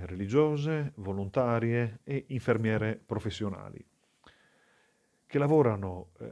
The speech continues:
febbrilmente negli ospedali delle città, negli ospedali, eh, realizzati sui treni e, e poi progressivamente anche dietro la linea del fronte. Ne ha già, eh, parlato la professoressa Vezzosi, eh,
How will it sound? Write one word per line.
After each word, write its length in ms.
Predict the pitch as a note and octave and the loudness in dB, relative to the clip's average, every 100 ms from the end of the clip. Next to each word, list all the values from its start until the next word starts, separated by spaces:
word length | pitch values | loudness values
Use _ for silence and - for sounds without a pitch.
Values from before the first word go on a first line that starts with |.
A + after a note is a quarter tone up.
| - | -10
febbrilmente 760 | - G#2+ G#2+ A2 E3+ F#3+ A2 F#2 | -6 -2 -2 0 0 0 -2 -2
negli 180 | G2+ G2+ | -4 -4
ospedali 640 | - G#2+ F#2 G2+ G2+ G2 | -6 -8 -4 -2 -2 -2
delle 340 | F2+ F#2+ F2+ F2 | -6 -10 -10 -10
città, 720 | - - - C#3 E3+ D3+ - G#2 | -12 -12 -4 -2 -2 -4 -8 -10
negli 200 | G2 G2+ | -6 -6
ospedali, 840 | F#2 - G#2 F#2+ F#2+ F#2 F#2+ F#2+ - | -6 -10 -8 -4 -2 -2 -4 -6 -8
eh, 140 | F#2+ | -10
realizzati 480 | F#2+ F#2 F2 F#2+ - | -8 -8 -6 -8 -10
sui 240 | - G2+ | -8 -6
treni 600 | G2 B2+ B2 B2 C#3 D3 D3 | -2 -2 -2 -2 0 -2 -4
e, 200 | E3+ C#3+ | -6 -6
e 100 | G2+ | -6
poi 220 | - D3 | -4 -4
progressivamente 800 | - G#2+ B2 - E3+ A#2+ G#2 B2 | -2 -4 -4 -4 -6 -4 -4 -4
anche 200 | G#2+ A2 | -4 -2
dietro 320 | A2 G#2+ A2+ | -2 0 0
la 60 | G#2 | 0
linea 280 | G2+ F#2 F2+ | -2 -6 -6
del 140 | F#2+ | -8
fronte. 460 | - G#2+ C3+ - - _ _ _ _ _ _ _ _ - - - - - - _ _ _ | -10 -16 -16 -16 -18 _ _ _ _ _ _ _ _ -20 -20 -20 -20 -20 -20 _ _ _
Ne 300 | G#2+ G#2+ G#2+ | -2 2 2
ha 160 | G#2 | 2
già, 400 | G2 A2 G#2+ G#2 - | 2 2 2 0 -4
eh, 460 | G#2 F#2+ F2+ F2+ E2+ | -6 -6 -6 -8 -4
parlato 440 | A2 G#2 G#2+ - | -2 2 0 -2
la 100 | F2+ | -8
professoressa 880 | - F#2+ G2 G#2+ G2+ G2 - F#2 F#2 - _ _ | -8 -10 -8 -4 -4 -4 -8 -8 -8 -14 _ _
Vezzosi, 840 | F#2+ F2+ - A2 F#2+ E2 F2+ F2 - | -12 -8 0 2 2 -4 -10 -12 -14
eh, 260 | - - | -14 -14